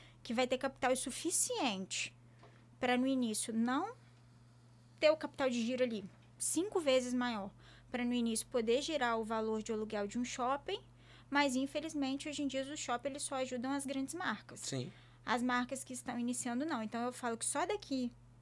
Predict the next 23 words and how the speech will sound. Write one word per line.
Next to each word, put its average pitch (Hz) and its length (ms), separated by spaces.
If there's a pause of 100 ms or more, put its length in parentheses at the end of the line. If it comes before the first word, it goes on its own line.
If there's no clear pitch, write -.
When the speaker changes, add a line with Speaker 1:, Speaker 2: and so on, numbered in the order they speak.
(140)
Speaker 1:
poucos 330 460
anos, 220 320
tá, 269 200
Bruno? 262 440
Speaker 2:
Uhum. 156 380
Speaker 1:
Aí 262 220
eu 269 80
vou 294 120
entrar 294 280
no 339 100
shopping 277 460
com 330 100
os 302 80
dois 285 240
pés 320 160
no 403 100
peito. - 480 (140)
<laughs> - 140
Hoje 339 260
em 349 80
dia 320 280
ainda 403 300
não. 277 300